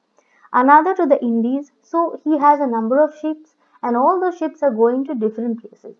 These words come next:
One is going to Tripoli, one is going to Indies. Okay. I understand, moreover, upon the Rialto. Rialto is a place where the merchants met for transaction of business. It, uh, in Venice is a place where a lot of business used to take place,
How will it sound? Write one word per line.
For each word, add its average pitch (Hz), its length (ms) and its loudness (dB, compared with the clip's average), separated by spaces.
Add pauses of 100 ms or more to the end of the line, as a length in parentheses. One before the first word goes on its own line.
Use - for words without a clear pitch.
One 233 220 0
is 233 160 -4
going 208 260 -2
to 208 60 -12
Tripoli, 233 540 0
one 208 260 -4
is 208 160 -4
going 247 280 -8
to - 100 -14
Indies. 269 520 0 (140)
Okay. 285 220 -8 (520)
I 294 220 10
understand, 370 600 2
moreover, 277 560 2
upon 247 480 -2
the 269 100 2
Rialto. 208 520 -2
Rialto 269 480 -2
is 277 100 -4
a 294 60 0
place 285 480 -6
where 233 340 -4 (360)
the 247 120 0
merchants 254 640 0
met 269 300 -2
for 277 240 -6
transaction 214 680 -8
of 285 180 -6
business. 202 460 -10 (120)
It, 262 180 -8
uh, 214 120 -8
in 226 220 -4
Venice 269 260 -2
is 277 140 -6
a 277 60 0
place 254 420 -4
where 233 180 -2
a 226 60 -2
lot 247 220 -2
of 226 180 -2
business 240 420 -6
used 233 180 -12
to 240 100 -10
take 233 280 -8
place, 277 220 -14